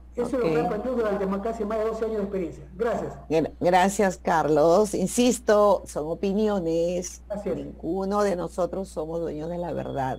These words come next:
Speaker 2: Él opina eso, yo opinaré diferente y cada uno opina distinto.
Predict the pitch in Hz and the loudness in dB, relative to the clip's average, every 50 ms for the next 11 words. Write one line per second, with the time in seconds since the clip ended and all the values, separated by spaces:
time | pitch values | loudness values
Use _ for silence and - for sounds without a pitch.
0 | - - - - - 135 131 - 156 156 160 160 165 180 175 165 160 - - 180 | -10 -12 -10 -10 -8 -8 -6 -4 -4 -2 -2 0 2 2 2 2 0 -2 0 0
1 | 165 170 147 160 151 - 147 123 139 135 131 123 135 151 - - 180 156 180 170 | 0 2 2 0 -2 -2 -2 -4 -2 -2 -2 -2 -2 -4 -2 0 0 0 0 0
2 | 160 156 - - 165 156 - - 156 165 165 147 147 151 156 160 165 190 - - | -2 -4 -6 -6 -6 -6 -8 -10 -10 -8 -6 -4 -2 -2 -2 -2 -4 -6 -6 -10
3 | - - - - - 156 - - 165 147 139 143 143 143 156 - - - - 247 | -20 -20 -12 -6 -6 -6 -2 0 0 2 2 4 2 2 0 -2 -4 2 4 4
4 | 226 202 180 - - 147 | 4 4 2 0 -2 -6